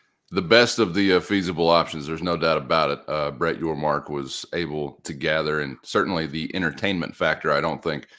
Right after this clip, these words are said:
uh, will be running short. And, uh, maybe the parody factor is something we're gonna really get a big dose of,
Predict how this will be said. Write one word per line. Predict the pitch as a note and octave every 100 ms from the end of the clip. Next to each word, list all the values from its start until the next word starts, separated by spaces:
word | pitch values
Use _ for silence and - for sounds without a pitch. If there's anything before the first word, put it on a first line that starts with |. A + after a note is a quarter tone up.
| _ _ _
uh, | - C#2+ D2
will | D#2
be | C#2+ D2+
running | D2 D#2 C#2+
short. | - E2+ D#2+ D#2+ -
And, | D2 D2 D2
uh, | D2+ D2+ D2+
maybe | D#2+ B2
the | E2+
parody | - G2+ B2+ -
factor | - C#2 C#2+ D#2
is | C#2+ -
something | D#2+ C#2+ D2
we're | D2+
gonna | D#2 C#2 - _ _ -
really | E2+ E2
get | D#2+
a | D2+
big | C2 D2+ F2+ C#2
dose | D#2+ E2+ -
of, | D#2 C#2+ C2